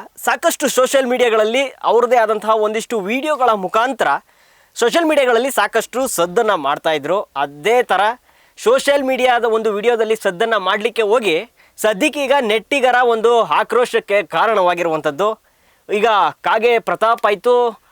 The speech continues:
ಆ, ಡ್ರೋನ್ ಪ್ರತಾಪ್ ಆಯ್ತು, ಈಗ ಬಾಂಬ್ ಪ್ರತಾಪ್ ಆಗಿ ಇವ್ರು ಕಾಣಿಸ್ಕೊಳ್ತಾ ಇದ್ದಾರೆ ಅನ್ನೋದು ಕೂಡ ಅವರ ಒಂದು ಸಾರ್ವಜನಿಕರ ಮಾತಾಗಿರುವಂಥದ್ದು. ಅವರ ಒಂದು ಪೇಜಲ್ಲಿ ಮೂರ್ನಾಲ್ಕು ದಿನಗಳಿಂದನೂ ಕೂಡ ಒಂದು ವಿಡಿಯೋ ಓಡಾಡ್ತಾ ಇತ್ತು. ಅದೇನಪ್ಪ ಅಂತಂದ್ರೆ,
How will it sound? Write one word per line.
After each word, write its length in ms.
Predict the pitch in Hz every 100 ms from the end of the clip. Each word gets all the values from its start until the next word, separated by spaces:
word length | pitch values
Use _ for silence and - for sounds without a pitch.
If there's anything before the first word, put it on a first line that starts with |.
| _ _ 156
ಆ, 120 | 170
ಡ್ರೋನ್ 380 | 139 190 269 254
ಪ್ರತಾಪ್ 400 | 202 220 233 220
ಆಯ್ತು, 420 | 196 240 247 - _ _
ಈಗ 200 | 202 247 233
ಬಾಂಬ್ 560 | 151 160 226 285 277 -
ಪ್ರತಾಪ್ 420 | 208 247 277 254
ಆಗಿ 360 | 233 226 277
ಇವ್ರು 520 | 262 240 240 220 180 - _ _
ಕಾಣಿಸ್ಕೊಳ್ತಾ 520 | 202 247 - 240 220
ಇದ್ದಾರೆ 300 | 214 202 202
ಅನ್ನೋದು 280 | 202 202 185
ಕೂಡ 160 | 214 220 196 151 - _ _ 151
ಅವರ 200 | 160 185
ಒಂದು 240 | 175 160
ಸಾರ್ವಜನಿಕರ 640 | - 175 202 190 220 247
ಮಾತಾಗಿರುವಂಥದ್ದು. 1040 | 214 156 190 220 208 202 185 170 160 165 226
ಅವರ 220 | 214 240
ಒಂದು 220 | 240 226
ಪೇಜಲ್ಲಿ 640 | - 247 254 240 254 277 196
ಮೂರ್ನಾಲ್ಕು 540 | 214 247 247 - 190
ದಿನಗಳಿಂದನೂ 600 | 226 240 233 233 247 240
ಕೂಡ 180 | 226 262 - - - _ _ _ _ -
ಒಂದು 240 | 220 226
ವಿಡಿಯೋ 340 | 180 247 330 285
ಓಡಾಡ್ತಾ 440 | 220 226 226 214
ಇತ್ತು. 460 | 202 196 233 233 - _ _
ಅದೇನಪ್ಪ 500 | 170 185 254 285 -
ಅಂತಂದ್ರೆ, 480 | 254 240 240 262 277